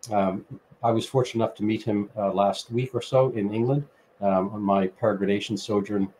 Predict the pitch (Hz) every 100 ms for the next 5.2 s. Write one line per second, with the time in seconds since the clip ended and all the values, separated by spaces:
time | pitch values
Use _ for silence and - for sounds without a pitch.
0 | 101 95 - 101 90 90 98 - 95 -
1 | - 135 165 165 - _ _ 110 101 101
2 | 104 101 98 98 - _ _ 104 92 98
3 | 101 98 - 104 98 95 92 - - 95
4 | 90 98 95 - 95 90 - 127 117 113
5 | -